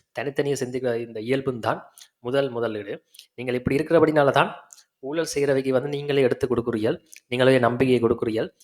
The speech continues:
இது எல்லாத்தையும் செய்கிறீர்கள். நீங்க வடிவா கவனமா பாருங்கள், ஒற்றுமையா இருக்கிற நாடுகள்ல ஊழல் வந்து சரியான, அதாவது மக்கள் ஒற்றுமையா இருக்கிற நாடுகள்ல ஊழல் செய்யறது வந்து சரியான குறைவா இருக்கு. அப்படியா செய்யறனாலும் அந்த மக்களை எல்லாம் நல்லா டெவலப் பண்ணி போட்டா அதுல கொஞ்சம் எடுத்துக்கொள்வாங்க, அல்லது மக்களே அதை அவனுக்கு கொடுத்துக்கொள்வாங்க.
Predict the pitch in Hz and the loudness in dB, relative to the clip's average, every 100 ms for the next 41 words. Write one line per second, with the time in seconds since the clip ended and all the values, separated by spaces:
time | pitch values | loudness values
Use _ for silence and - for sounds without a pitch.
0 | _ - 123 120 117 123 123 104 117 113 | _ -6 -2 0 0 0 -2 -6 -8 -6
1 | 107 113 175 _ - _ 123 123 131 185 | -4 -6 -8 _ -20 _ -6 -2 0 2
2 | 190 147 151 156 143 135 135 147 - 196 | 2 2 2 2 2 2 0 -4 -4 -6
3 | 190 180 147 139 135 147 147 151 127 120 | -2 -2 -2 -4 -4 -4 -4 -4 -6 -8
4 | 120 127 110 107 117 - - - 185 151 | -8 -6 -6 -4 -4 -2 -6 -4 -4 -4
5 | 175 160 147 127 123 117 117 190 _ _ | -4 -6 -4 -4 -4 -4 -6 -10 _ _
6 | _ _ 170 185 185 214 139 131 143 151 | _ _ -2 2 2 2 0 -2 -2 -4
7 | 131 117 120 113 110 - _ _ _ _ | -4 -4 -4 -6 -8 -16 _ _ _ _
8 | _ _ _ _ _ - 117 139 147 143 | _ _ _ _ _ -12 -10 -2 0 0
9 | - 160 180 160 123 123 _ - - - | -2 -2 -2 -2 -4 -6 _ -20 -20 -20
10 | _ 123 131 - - 190 196 185 170 170 | _ -8 -6 -6 -4 -4 -4 -4 -4 -4
11 | 147 180 190 170 170 156 175 180 147 143 | -2 -2 -4 -6 -6 -6 -4 -6 -8 -8
12 | 123 - 117 110 131 165 139 143 - 185 | -10 -8 -8 -6 -6 -8 -4 -4 -2 -6
13 | 170 139 151 127 117 120 123 - 113 107 | -4 -4 -6 -6 -8 -12 -12 -6 -4 -4
14 | 104 | -8